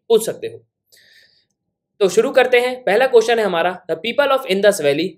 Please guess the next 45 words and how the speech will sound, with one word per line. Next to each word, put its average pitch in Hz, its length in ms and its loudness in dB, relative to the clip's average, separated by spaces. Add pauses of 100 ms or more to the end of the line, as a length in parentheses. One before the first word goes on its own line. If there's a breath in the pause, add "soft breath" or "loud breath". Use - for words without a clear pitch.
(160)
believed 180 280 0
in।" - 240 -14 (260)
तो 180 300 -6
जो 190 100 4
इंडस 240 280 2
वैली 233 180 2
के 233 120 2
पीपल्स 180 420 -2
रहे 160 260 -2
हैं 147 220 -10 (240)
वो 214 300 6
किस 220 160 0
में 233 160 -2
बिलीव 156 300 -4
करते 117 260 -4
थे? 113 160 -8 (120)
ऑप्शन 214 300 0
ए 202 80 4
है 214 360 -8 (200)
स्पिरिट 269 460 0
and - 640 -6
ब्रह्मा, 156 480 -6 (720)
ऑप्शन 240 320 0
टू 240 120 2
है 214 120 6
रिचुअल, 170 440 0
थर्ड - 500 0
है 254 200 0
सैक्रिफिशियल 208 720 -2
सिस्टम 190 520 -4 (120)
और 151 180 4
फोर्थ 180 360 -2
है 185 240 -2 (140)
मदर 135 200 -2
गॉडेस। 110 580 -16 (240)
तो 175 60 -2
सिंधु 247 300 -2
घाटी 226 300 0
के 214 120 0
लोग 147 440 0
किस 214 180 0
में 262 140 0
विश्वास 165 440 -2
करते 151 280 -2
थे? 165 280 -6